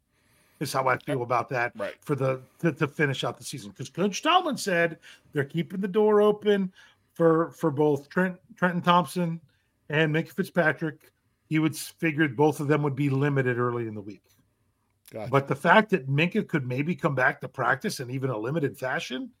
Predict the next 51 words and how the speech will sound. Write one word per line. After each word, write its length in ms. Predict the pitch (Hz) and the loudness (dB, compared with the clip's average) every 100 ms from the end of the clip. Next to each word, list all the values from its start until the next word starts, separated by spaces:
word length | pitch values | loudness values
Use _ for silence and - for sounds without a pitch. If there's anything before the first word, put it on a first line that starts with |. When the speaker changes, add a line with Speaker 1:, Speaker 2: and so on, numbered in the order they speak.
| _ _ _ _ _ | _ _ _ _ _
Speaker 1:
that's 160 | 262 - - | -8 -8 0
big. 440 | 160 233 147 - - - | 4 6 4 -2 -6 2
I 80 | |
was 160 | 247 160 | 4 4
worried 220 | 131 139 | 2 0
that 80 | 120 | 0
that 180 | 135 127 | -2 -2
knee 200 | 131 170 | 0 -2
injury 220 | 135 120 | -2 -4
was 100 | 107 | -8
gonna 140 | 107 110 | -10 -10
keep 200 | - - | -10 -10
him 140 | 117 | -8
out 180 | 117 107 | -8 -6
the 60 | 113 | -8
rest 140 | 104 | -10
of 40 | - | -10
the 80 | |
year. 260 | 110 190 - - _ _ _ _ _ _ _ _ _ _ _ _ _ _ _ | -8 -6 -8 -14 _ _ _ _ _ _ _ _ _ _ _ _ _ _ _
I 140 | - 160 | 2 6
will 160 | 151 | 8
tell 140 | 165 170 | 8 8
you 80 | 151 | 8
this: 160 | 139 | 6
I 40 | 135 | 6
wouldn't 220 | 139 131 | 4 4
be 80 | 131 | 0
shocked 340 | - 135 135 | 4 4 4
if 100 | 135 | 0
Landon 360 | 143 139 131 127 | 2 2 0 0
Roberts 400 | 127 127 117 - | 2 2 0 -6
ends 160 | 113 | -6
up 140 | 113 - | -6 -6
going 180 | 117 110 | -8 -8
on 100 | 104 | -10
I 160 | 95 78 _ _ _ _ - | -12 -14 _ _ _ _ -16
R. 60 | 92 | -14
Speaker 2:
I 80 | 98 | -12
know. 260 | 87 82 82 - _ | -12 -14 -16 -20 _
Speaker 1:
He 80 | - | 2
has 100 | 147 | 2
a 60 | 117 | 2
Speaker 2:
That 120 | - | -2
Speaker 1:
pec 180 | - 185 | 0 2
Speaker 2:
sucks. 100 | 180 | 4
Speaker 1:
injury. 560 | 190 175 196 196 185 - | 2 4 4 4 0 -10
Speaker 2:
I 200 | 147 123 | -8 -6
know. 260 | 120 104 101 | -4 -6 -6
It's 140 | 113 | -10
probably 480 | - 135 120 120 | -6 -2 -2 0
a, 40 | 120 | -2